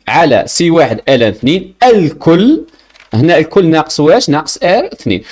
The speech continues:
وإذا طلب منك آر اثنين، آر اثنين ماذا تساوي؟ تساوي تي على سي واحد آلان اثنين الكل ناقص آر واحد. جماعة بعد ما خرجت عبارة المجهول روح آخر حاجة اللي ديما مترع فيها أنت وديما تحوس عليها اللي هي الحساب. إذا تطبيق عددي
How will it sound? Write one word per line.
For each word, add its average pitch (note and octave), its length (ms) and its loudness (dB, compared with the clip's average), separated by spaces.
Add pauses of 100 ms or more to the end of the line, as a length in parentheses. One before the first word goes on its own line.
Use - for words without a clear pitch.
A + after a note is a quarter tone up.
(140)
وإذا G4+ 240 2
طلب B3 220 0
منك G#3 400 0
آر D#3 140 4
اثنين، D3+ 460 0
آر D#3+ 80 2
اثنين D#3 260 -2
ماذا C#3+ 160 0
تساوي؟ A#2+ 380 -2
تساوي D#3+ 260 -2
تي - 180 -4
على A#2+ 160 0
سي B2+ 280 -2
واحد A2 300 0
آلان G#2+ 140 -2
اثنين C#3 260 -2
الكل D3 320 -2
ناقص C3+ 380 -4
آر C3+ 640 0 (280)
واحد. - 260 -2 (340)
جماعة A3 300 2
بعد D#4+ 240 -2
ما C4+ 120 2
خرجت G#3+ 340 -2
عبارة F3 380 -2
المجهول C3+ 440 0 (100)
روح G#3 200 -2 (120)
آخر D3+ 220 -2
حاجة A#2 540 -4
اللي C#3+ 160 0
ديما D3 240 0
مترع C3 460 -2
فيها A2+ 240 -2
أنت G#2+ 140 -4
وديما B2+ 280 0
تحوس C3 460 -2
عليها G2 360 -2 (300)
اللي C3+ 300 0
هي C#3+ 80 0
الحساب. G#2 580 -2 (260)
إذا F3 200 0
تطبيق D#3+ 420 -4
عددي B2 520 -2